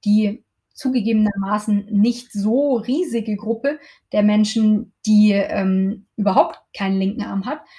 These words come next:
sondern auch eine sehr, sehr große Gruppe derer, die temporär keinen linken Arm zur Verfügung hat.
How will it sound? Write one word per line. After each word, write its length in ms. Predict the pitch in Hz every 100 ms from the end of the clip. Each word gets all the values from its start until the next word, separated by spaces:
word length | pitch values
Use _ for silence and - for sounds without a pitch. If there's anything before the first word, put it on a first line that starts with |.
| _
sondern 340 | - 220 220 214
auch 260 | 214 208
eine 280 | 208 208 196
sehr, 280 | 202 330 294
sehr 180 | 214 180
große 360 | 277 440 -
Gruppe 360 | 180 180 233 - - _ -
derer, 360 | 233 226 220
die 420 | 190 196 208 - -
temporär 640 | - 220 208 185 339 247 185
keinen 340 | - 196 190 185
linken 260 | 180 -
Arm 220 | - 196
zur 160 | 170 196
Verfügung 460 | 190 180 190 196 180
hat. 180 | -